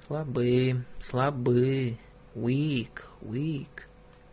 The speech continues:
Что-то еще неотвязчивое, кроме страха и чувства обиды, томило Андрея Ефимовича все время с наступления вечера. Something persistent,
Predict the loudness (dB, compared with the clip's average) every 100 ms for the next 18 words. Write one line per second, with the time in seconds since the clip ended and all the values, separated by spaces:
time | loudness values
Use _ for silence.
0 | -20 -20 -20 -20 -18 -18 -16 -18 -18 -20
1 | -20 -8 0 2 2 2 4 8 8 6
2 | 2 0 4 4 6 2 0 -4 -4 -4
3 | -2 -2 0 2 2 -2 -2 -2 -4 0
4 | 0 2 2 2 -2 -4 -2 0 0 -2
5 | -2 -2 -4 -2 -4 -4 -4 -4 -2 -2
6 | -2 -2 -4 -6 -8 -6 -6 -4 -4 -4
7 | -4 -6 -6 -8 -8 -10 -16 -20 -20 -20
8 | -20 -20 -20 -20 -12 -8 -4 -4 -4 -4
9 | -4 -2 -4 -4 -6 -8 -8 -12